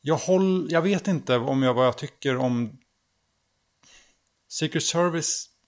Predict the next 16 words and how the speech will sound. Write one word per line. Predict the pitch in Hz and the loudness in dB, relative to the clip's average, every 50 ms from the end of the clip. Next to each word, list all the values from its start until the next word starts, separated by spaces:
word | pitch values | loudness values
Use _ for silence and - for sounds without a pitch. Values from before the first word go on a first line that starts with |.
| _ - - | _ -12 -10
Ah, | 160 180 185 | -6 -6 -4
det | 156 175 | -2 -2
ligger | 175 180 170 170 165 | -2 -2 -2 -2 4
väldigt, | 165 190 190 170 160 170 170 170 160 | 6 6 6 6 4 2 0 0 -2
väldigt | 143 160 143 139 127 131 | -2 -2 -2 -2 0 0
varmt | 131 135 135 117 - | 2 0 0 0 -2
om | 135 | -2
hjärtat | 135 131 123 - - 131 117 - - - 202 190 123 117 - - - _ _ _ - - | -2 -2 -2 -2 -6 -8 -8 -8 -12 -20 -20 -20 -20 -20 -20 -20 -20 _ _ _ -14 -10
av | 135 139 135 131 131 | -2 2 2 4 6
anledningen | 139 131 127 123 120 120 120 123 | 4 4 4 2 0 0 0 0
att | 123 120 - - - - - - - - - _ - | -2 -2 -2 -6 -20 -20 -20 -20 -20 -20 -20 _ -12
jag | 127 123 | -12 -10
tycker | - 131 117 - 127 123 - 117 113 | -8 -8 -8 -6 -6 -4 -2 -2 -4
att, | 110 - _ _ - - _ _ _ _ _ _ _ _ _ _ _ _ _ _ _ _ - | -4 -6 _ _ -20 -20 _ _ _ _ _ _ _ _ _ _ _ _ _ _ _ _ -6
ehm, | 120 123 120 117 117 113 113 113 113 110 110 107 95 _ _ _ _ _ _ _ _ - | -2 0 0 2 2 0 0 -2 -2 -4 -6 -8 -12 _ _ _ _ _ _ _ _ -14
alltså, | 127 117 139 143 135 | -8 -4 -2 -2 -2